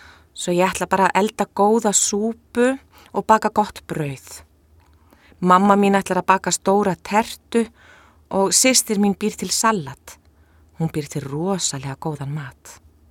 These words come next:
Þetta verður flott veisla.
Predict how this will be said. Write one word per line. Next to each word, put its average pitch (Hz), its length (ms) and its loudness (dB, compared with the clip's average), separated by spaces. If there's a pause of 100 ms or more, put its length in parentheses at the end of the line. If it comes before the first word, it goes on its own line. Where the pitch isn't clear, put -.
(880)
Þetta 220 640 -2
verður 175 240 0
flott - 560 -6
veisla. - 480 -4